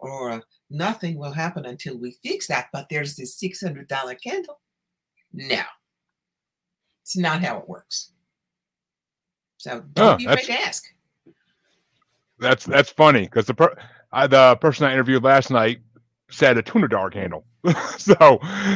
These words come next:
Speaker 2: that's, that's
Speaker 1: I'm
Speaker 2: funny,
Speaker 1: from New
Speaker 2: but
Speaker 1: York. They're more expensive. Uh, but literally, the reason I wrote the book that we're kind of talking about right here, guys, The Psychic Yellow Brick Road, How to Find the Real Wizards and Avoid the Flying Monkeys.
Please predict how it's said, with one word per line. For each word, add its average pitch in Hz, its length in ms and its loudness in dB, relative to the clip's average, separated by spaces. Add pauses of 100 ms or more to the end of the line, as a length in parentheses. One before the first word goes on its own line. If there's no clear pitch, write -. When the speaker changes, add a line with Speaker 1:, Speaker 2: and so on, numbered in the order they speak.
Speaker 2:
that's, - 420 0
that's - 60 -8
Speaker 1:
I'm 233 200 4
Speaker 2:
funny, 233 140 2
Speaker 1:
from 220 100 2
New 208 100 4
Speaker 2:
but 202 60 2
Speaker 1:
York. 196 300 4
They're 151 160 -4
more 151 160 -4
expensive. 175 540 -10 (520)
Uh, 175 220 2
but 196 180 -4
literally, 202 640 -2 (540)
the 165 120 -8
reason 226 460 -4
I 190 220 -4
wrote 170 360 -6 (540)
the 156 180 -8
book 170 380 -6 (140)
that 156 200 -10
we're 143 420 -10 (180)
kind 147 220 -10
of 120 60 -16
talking 143 380 -10
about 113 260 -8 (240)
right 127 180 -14
here, 120 160 -12
guys, 104 360 -14 (160)
The 117 60 -20
Psychic 135 400 -10
Yellow 135 180 -10
Brick 127 180 -16
Road, 127 320 -8 (640)
How 170 140 -2
to 180 80 -4
Find 160 320 -6
the 147 80 -12
Real 151 260 -8
Wizards 147 380 -8
and 139 100 -10
Avoid 139 300 -12
the 127 80 -14
Flying 120 340 -10
Monkeys. 127 540 -14